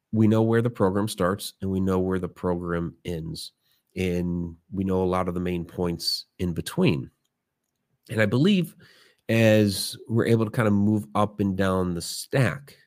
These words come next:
we're able to change some of the things, is 'cause the question always comes up, "Okay, so if it's, if everything's always there, what happens with free will?" And I think that's when some of these unusual things will start to happen, like a deja vu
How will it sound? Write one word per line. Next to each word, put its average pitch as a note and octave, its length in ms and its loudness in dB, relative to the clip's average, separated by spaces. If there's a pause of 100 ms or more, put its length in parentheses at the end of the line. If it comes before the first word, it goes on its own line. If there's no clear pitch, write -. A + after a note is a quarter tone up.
(760)
we're G#3+ 80 2
able B3+ 100 2
to F#3 60 2
change B2+ 500 2
some G#2+ 180 -2
of F#2+ 60 -2
the F2+ 80 -6
things, F2+ 600 -4 (280)
is A2+ 140 -4
'cause A2 300 -4 (100)
the - 80 -14
question C3+ 380 0
always G2 280 0
comes F2+ 260 -8
up, F2 120 -6
"Okay, F2 260 -6
so D#2+ 280 -10
if A#2 140 -16
it's, - 280 -20 (180)
if - 120 -12
everything's B2+ 440 2 (140)
always G2 440 0
there, F2+ 380 -4 (360)
what F2 120 -8
happens F#2 360 -8
with E2 100 -10
free E2+ 240 -4
will?" E2 340 0 (240)
And F#2 120 -6
I F2+ 80 -2
think D3+ 260 0
that's B2+ 200 -2
when G#2 140 0
some A#2+ 140 -2
of A#2+ 60 -2
these G2+ 160 -2
unusual G2 560 0
things F#2 640 -4 (320)
will F#2+ 80 -4
start F#2+ 240 -2
to F#2 100 -6
happen, E2 380 -4
like D#2+ 120 -10
a F2+ 60 -6
deja F2+ 500 -4
vu E2+ 420 -6